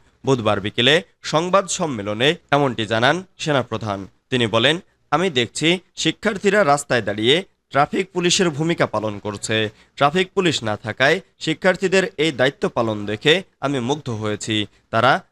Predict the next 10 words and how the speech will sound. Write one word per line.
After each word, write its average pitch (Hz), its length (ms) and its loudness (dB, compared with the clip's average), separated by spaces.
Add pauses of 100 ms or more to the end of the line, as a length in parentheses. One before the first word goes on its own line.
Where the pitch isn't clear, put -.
রাস্তার 151 380 0
ময়লাও 139 380 2
পরিষ্কার 107 480 -8
করেছে। 104 560 -6 (440)
আমার 117 280 0
বিশ্বাস 135 500 0 (160)
তারা 165 300 2
এই 185 160 0
ভালো 143 280 0
কাজগুলো 113 540 0